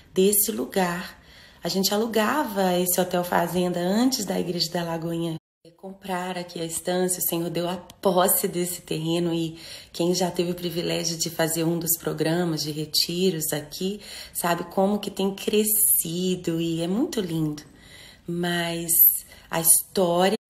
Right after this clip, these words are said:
A gente, nesse congresso, também vai tá falando do avivamento que nasceu a partir aqui de Belo Horizonte, tocou o Brasil, toca até hoje o, o mundo. É, tem tudo a ver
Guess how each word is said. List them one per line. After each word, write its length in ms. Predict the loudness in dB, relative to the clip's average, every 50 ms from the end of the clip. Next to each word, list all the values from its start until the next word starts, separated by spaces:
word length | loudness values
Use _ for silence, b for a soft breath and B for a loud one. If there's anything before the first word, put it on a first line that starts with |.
| -16 -8 -6
A 80 | -4
gente, 360 | -2 -2 -2 0 0 0 0
nesse 180 | 0 0 -2 -2
congresso, 440 | -4 -4 -4 -2 -2 -2 -2 -4 -4
também 340 | -4 -4 -4 -2 -2 -2 -2
vai 180 | -2 -4 -4
tá 140 | -4 -6 -8
falando 520 | -6 -4 -4 -2 -2 -2 -2 -2 -4 -4
do 160 | -6 -6 -4 -4
avivamento 1300 | -4 -4 -6 -6 -4 -4 -4 -2 -2 -2 -2 -2 0 0 0 2 0 0 -2 -4 -6 -6 -6 -6 -6 B B B B B B B B B
que 180 | -8 -4 -4 -2
nasceu 540 | 0 0 0 0 0 2 4 4 4 4 2
a 40 | 0
partir 540 | -2 -4 -4 -4 -2 0 0 2 2 2
aqui 220 | 0 -2 -2 -4 -4
de 100 | -4 -4
Belo 220 | -4 -4 -4 -4
Horizonte, 720 | -4 -6 -6 -6 -4 -4 -2 -2 0 0 0 0 0 0
tocou 320 | -2 -2 -4 -4 -2 -2 -2
o 40 |
Brasil, 840 | -2 -2 -2 -2 -2 -4 -4 -4 -2 0 2 2 2 2 2 0 -4 B B B B B B
toca 260 | B -2 -2 0 -2
até 220 | -4 -2 0 0 2
hoje 340 | 2 2 2 2 2 0 0
o, 160 | -2 -4 -8 -16 -16 -8
o 80 | -4 -2
mundo. 600 | 0 0 0 0 2 2 2 2 0 -2 -8 -10 -12 B B B B B B B B B B B B B B B -6
É, 680 | -6 -4 -4 -4 -4 -4 -4 -4 -4 -4 -6 -6 -8 -8 -12 -16 -20 -16 -6
tem 280 | -4 -2 -2 -2 -4 -8 -6 -2
tudo 320 | 0 0 0 0 0 -2
a 80 | -2 -2
ver 500 | -2 -4 -4 -4 -4 -4 -4 -8 -12